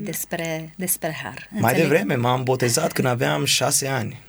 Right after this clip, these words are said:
Speaker 2: Da.
Speaker 1: Oh, înțeleg, în Biserica Baptistă,
Speaker 2: În
Speaker 1: înțeleg
Speaker 2: Biserica
Speaker 1: că se
Speaker 2: Baptistă,
Speaker 1: fac, uh,
Speaker 2: da.
Speaker 1: botezuri mai, mai devreme, puțin,
Speaker 2: Um,
Speaker 1: uh,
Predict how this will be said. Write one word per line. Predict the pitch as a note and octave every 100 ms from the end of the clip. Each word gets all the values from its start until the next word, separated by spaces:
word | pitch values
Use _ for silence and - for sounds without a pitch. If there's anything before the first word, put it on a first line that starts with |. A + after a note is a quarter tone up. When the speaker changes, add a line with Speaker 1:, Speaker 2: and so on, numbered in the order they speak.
| - -
Speaker 2:
Da. | C#3+
Speaker 1:
Oh, | B3 B3 C4 A#3 F3
înțeleg, | F3+ - G3+ G3+
în | G3
Biserica | F#3+ G#3 G3+ G#3
Baptistă, | G3 F#3 G3+ -
Speaker 2:
În | C3+
Speaker 1:
înțeleg | - C#3+
Speaker 2:
Biserica | D3+ D3 D3
Speaker 1:
că | F#3+
se | -
Speaker 2:
Baptistă, | G#3 G3+
Speaker 1:
fac, | C3
uh, |
Speaker 2:
da. | F3 - -
Speaker 1:
botezuri | - F#3+ F#3 G3+ G3
mai, | F#3+ F#3+ F#3
mai | F3+
devreme, | F3+ F3+ F3+ D3+ C#3 C#3
puțin, | D#3 D3+ D3+ D3+
Speaker 2:
Um, |
Speaker 1:
uh, | D3